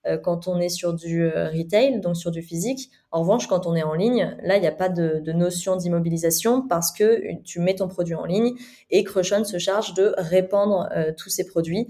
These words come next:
sur différents canaux, donc que ça soit sur le site de Galeries Lafayette, sur le nôtre, sur d'autres acteurs, euh, qu'on est en train de démarcher, et cetera. Donc, t'as, t'as déjà cet intérêt-là pour eux de se dire, « Bon, bah voilà, je, je vais faire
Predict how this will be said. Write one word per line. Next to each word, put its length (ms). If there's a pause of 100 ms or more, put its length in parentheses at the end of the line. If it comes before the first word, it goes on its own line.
(140)
sur 240
différents 340
canaux, 260
donc 120
que 60
ça 100
soit 180
sur 140
le 80
site 140
de 40
Galeries 200
Lafayette, 360
sur 140
le 120
nôtre, 240
sur 200
d'autres 200
acteurs, 480 (520)
euh, 380 (220)
qu'on 160
est 40
en 80
train 160
de 60
démarcher, 320
et 40
cetera. 360 (320)
Donc, 260 (420)
t'as, 240 (240)
t'as 140
déjà 260
cet 220
intérêt-là 480
pour 300
eux 260
de 160
se 80
dire, « 180
Bon, 80
bah 100
voilà, 280
je, 160
je 140
vais 80
faire 300